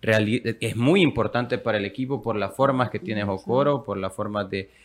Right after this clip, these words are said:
Speaker 1: de ese ímpetu que tiene para, para presionar, eh, cuando el, el, los centrales tienen la pelota, eh, es incómodo en primera división. No sé si eso basta como para la selección nacional, eh, para serte sincero, yo, yo pensaría que no,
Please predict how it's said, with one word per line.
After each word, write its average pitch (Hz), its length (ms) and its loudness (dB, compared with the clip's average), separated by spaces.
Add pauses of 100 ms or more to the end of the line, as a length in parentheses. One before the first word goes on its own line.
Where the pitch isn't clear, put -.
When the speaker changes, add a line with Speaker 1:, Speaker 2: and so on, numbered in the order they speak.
(200)
Speaker 1:
de 107 320 0
ese 127 320 6
ímpetu 139 560 2
que 110 80 -2
tiene 127 300 0
para, 98 400 0
para 104 260 2
presionar, 107 720 0
eh, 95 960 -2
cuando 107 240 0
el, 104 200 0
el, 104 260 -2
los 101 240 -4
centrales 117 420 0
tienen 120 160 -2
la 104 140 0
pelota, 139 500 2
eh, 92 480 -2
es 110 200 -2
incómodo 123 520 0
en 98 80 -8
primera 95 280 -8
división. 113 500 -6 (720)
No 120 280 4
sé 180 360 6
si 117 340 0
eso 107 840 2
basta 123 600 4
como 104 260 -6
para 104 200 0
la 104 120 -2
selección 101 460 -6
nacional, 110 720 -2
eh, 98 340 -2
para 95 180 -8
serte 104 280 -4
sincero, 117 360 -2
yo, 110 280 0
yo 104 260 -4
pensaría 107 500 2
que 98 140 -4
no, 120 300 -4